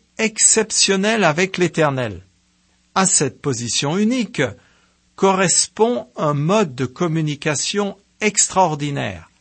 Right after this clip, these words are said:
à la fois plus distinct, plus familier, plus constant, plus libre que celui du simple prophète. Moïse peut aller à Dieu quand il veut, à toute heure de la journée ou de la nuit,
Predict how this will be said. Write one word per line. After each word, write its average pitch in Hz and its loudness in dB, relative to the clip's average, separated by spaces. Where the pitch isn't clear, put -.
à 180 0
la 160 2
fois - -2
plus 135 -4
distinct, 202 0
plus 180 0
familier, 139 -2
plus 220 0
constant, 156 -2
plus 233 2
libre 190 2
que 151 0
celui 175 2
du 147 -2
simple 180 0
prophète. 120 -6
Moïse 135 2
peut 156 -2
aller 196 2
à 147 0
Dieu 190 -2
quand 233 2
il 208 -2
veut, 165 0
à 139 0
toute 202 -4
heure 208 4
de 175 0
la 180 2
journée 185 2
ou 196 0
de 180 0
la 185 2
nuit, 170 -2